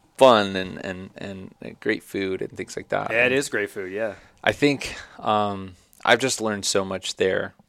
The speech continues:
Speaker 1: You know, we definitely have gone there, you know, hosting conferences and going there to teach.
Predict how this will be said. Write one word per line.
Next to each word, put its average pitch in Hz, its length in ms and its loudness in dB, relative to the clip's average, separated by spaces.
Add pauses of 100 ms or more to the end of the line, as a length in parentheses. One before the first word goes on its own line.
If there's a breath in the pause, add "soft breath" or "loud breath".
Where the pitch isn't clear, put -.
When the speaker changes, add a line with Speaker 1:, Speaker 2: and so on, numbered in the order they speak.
Speaker 1:
You 101 120 -10
know, 95 140 -6
we 107 180 -2
definitely 98 480 4
have 92 220 -4
gone 95 240 -2
there, 98 260 -8 (180)
you - 140 -10
know, 101 80 -6
hosting 101 500 -2
conferences 107 640 -4
and 95 220 -8
going 101 340 -4
there 95 200 0
to - 160 -10
teach. - 560 -4